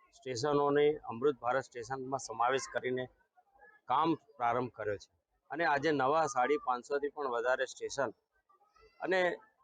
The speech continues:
પંદરસો થી વધારે આર ઓ બી, આર યુ બીના કામ પ્રારંભ થયો છે. ભારતીય રેલ એક પ્રકારે ભારતના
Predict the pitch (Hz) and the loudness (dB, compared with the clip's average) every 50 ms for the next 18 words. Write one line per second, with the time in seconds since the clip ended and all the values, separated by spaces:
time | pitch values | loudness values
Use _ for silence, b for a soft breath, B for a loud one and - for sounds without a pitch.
0 | _ - 135 143 147 156 147 156 160 151 143 160 156 143 139 135 143 143 143 147 | _ -6 -2 2 2 2 2 4 2 2 4 4 4 4 4 4 4 4 4 6
1 | 139 127 123 127 139 135 131 139 139 139 135 120 117 123 131 127 131 127 131 131 | 6 6 6 4 2 0 0 -2 0 2 2 2 0 -2 -6 -10 -10 -12 -12 -14
2 | 123 _ 117 117 123 127 - - 110 107 113 113 107 - 104 104 113 117 - - | -14 _ -10 -10 -8 -8 -8 -6 -2 -2 -2 -2 -4 -10 -14 -8 -8 -8 -8 -8
3 | - _ _ _ _ _ _ _ _ _ - - - - - - - - - 104 | -14 _ _ _ _ _ _ _ _ _ -20 -20 -20 -20 -20 -20 -20 -10 -2 0
4 | 113 120 135 143 139 143 175 180 185 185 180 147 143 156 170 180 180 180 180 - | 0 2 2 0 -2 -4 -4 2 4 4 4 6 6 6 6 6 4 2 0 -2
5 | _ - - - _ _ _ _ 170 175 170 - _ 151 143 - 151 156 156 156 | _ -20 -20 -20 _ _ _ _ -14 -14 -14 -12 _ -12 -6 0 2 2 4 4
6 | 165 170 175 175 156 135 110 104 107 117 127 147 143 - 147 156 156 160 160 | 4 4 4 2 0 0 0 2 2 4 4 2 0 0 -2 0 2 2 4